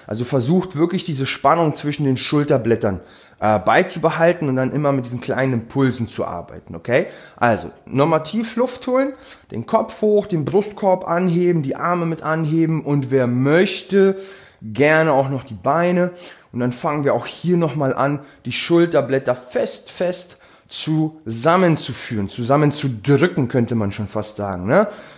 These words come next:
Richtig fest, als wenn ihr hinten wirklich irgendwas zwischen euren Schulterblättern knacken wolltet. Gut. Und denkt an die Atmung. Das ist der zweite und letzte Durchgang. Ihr habt es gleich geschafft. Für die letzten. Sieben.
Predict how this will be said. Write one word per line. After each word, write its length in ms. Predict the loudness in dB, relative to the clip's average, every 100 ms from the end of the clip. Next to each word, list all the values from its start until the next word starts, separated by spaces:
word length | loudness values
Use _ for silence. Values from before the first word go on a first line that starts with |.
| -4
Richtig 440 | 0 0 -2 -4
fest, 320 | 0 0 -2
als 160 | -10 -4
wenn 100 | 0
ihr 100 | 4
hinten 400 | 4 2 -2 -6 -12 -20 -20 -20 -4
wirklich 360 | -2 0 -2 0
irgendwas 440 | 0 0 -2 -4
zwischen 280 | -4 -2 0
euren 280 | 2 4 2
Schulterblättern 800 | 0 -2 0 0 0 0 -2 -6
knacken 460 | -4 -2 0 -2
wolltet. 420 | -4 -6 -8 -20 -20 _ _ _ _ _ -4
Gut. 480 | 2 4 2 0 -14 -20 -20 -20 -20 -12
Und 100 | -6
denkt 200 | -4 -2
an 100 | -2
die 140 | -2
Atmung. 480 | 2 2 2 -2 -6
Das 80 | -8
ist 80 | -10
der 120 | -6
zweite 360 | 2 2 4
und 100 | 2
letzte 320 | 2 0 -2 -2
Durchgang. 460 | 2 2 0 -6
Ihr 60 | -8
habt 140 | -14
es 140 | -14 -2
gleich 300 | 0 0 -2
geschafft. 500 | 0 0 0 -8 -20 -20 -20 -20 -20 _
Für 280 | -2 2 2
die 100 | 4
letzten. 580 | 4 2 -6 -8 -8 -8 -14 -20 _ _ _ _ _
Sieben. 720 | -16 -12 -4 -2 0 0 -2